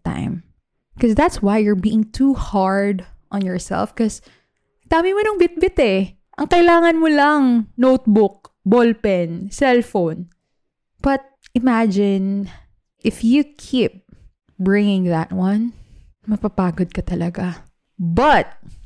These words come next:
when you release that, mas mabilis ka nang makakapunta sa pinaroroonan mo.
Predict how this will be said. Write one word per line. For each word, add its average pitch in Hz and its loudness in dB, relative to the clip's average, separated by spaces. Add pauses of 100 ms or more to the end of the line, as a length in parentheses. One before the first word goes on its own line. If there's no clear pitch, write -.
(300)
when 185 -4
you 240 0 (200)
release 190 -2
that, - -10 (560)
mas - -6
mabilis 196 0
ka 196 -2
nang 185 -2
makakapunta 175 -4 (520)
sa - -6
pinaroroonan 185 -2
mo. 156 -2